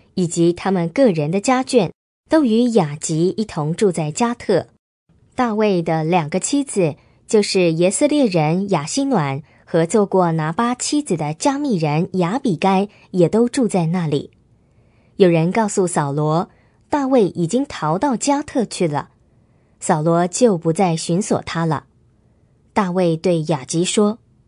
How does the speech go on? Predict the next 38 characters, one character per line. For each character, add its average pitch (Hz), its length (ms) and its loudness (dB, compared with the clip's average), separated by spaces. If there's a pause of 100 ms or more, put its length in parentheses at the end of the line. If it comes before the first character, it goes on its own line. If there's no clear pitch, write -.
(560)
：“我 202 100 4
若 254 200 6
是 220 200 4
在 208 180 2
你 185 220 2
眼 185 180 4
前 156 280 0
蒙 170 240 2
恩， 233 300 2 (560)
求 185 180 2
你 180 160 2
在 175 220 -2
这 208 200 4
地 190 140 2
的 165 80 0
城 165 240 -2
市 202 180 0
中 214 360 2 (340)
给 240 160 6
我 285 160 2
一 170 180 0
个 277 100 4
地 277 180 0
方， 165 300 -2 (260)
让 185 260 2
我 151 160 -2
住 196 160 -2
在 170 160 -2
那 196 180 0
里。 156 280 -4 (640)
为 196 100 6
什 180 160 0
么 156 200 2
要 175 220 2
你 165 160 2
的 160 100 0
仆 185 200 2
人 170 340 0